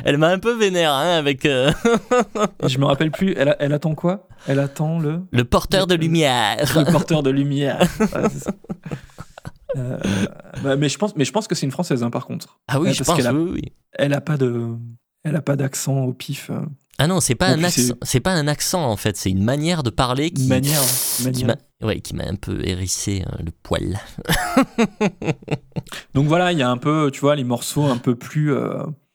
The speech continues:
Speaker 2: un peu plus, euh, violents, genre, euh, pff, genre quoi, je t'ai noté quoi ? Je t'ai noté, euh,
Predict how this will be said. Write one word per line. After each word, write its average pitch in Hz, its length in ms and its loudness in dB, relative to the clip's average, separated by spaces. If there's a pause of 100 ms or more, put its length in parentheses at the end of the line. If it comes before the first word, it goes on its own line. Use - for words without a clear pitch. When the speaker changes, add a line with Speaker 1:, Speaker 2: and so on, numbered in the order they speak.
(320)
Speaker 2:
un 123 160 2
peu 123 200 0
plus, 147 320 -2
euh, 113 260 2
violents, 131 640 0
genre, 127 420 -2
euh, - 420 -6 (460)
pff, - 300 -14
genre 127 180 -4
quoi, 127 200 -2
je - 80 -8
t'ai 127 180 -4
noté 123 300 -4
quoi ? 139 320 0
Je 135 60 -12
t'ai 135 120 -4
noté, 135 420 0
euh, 117 1160 -4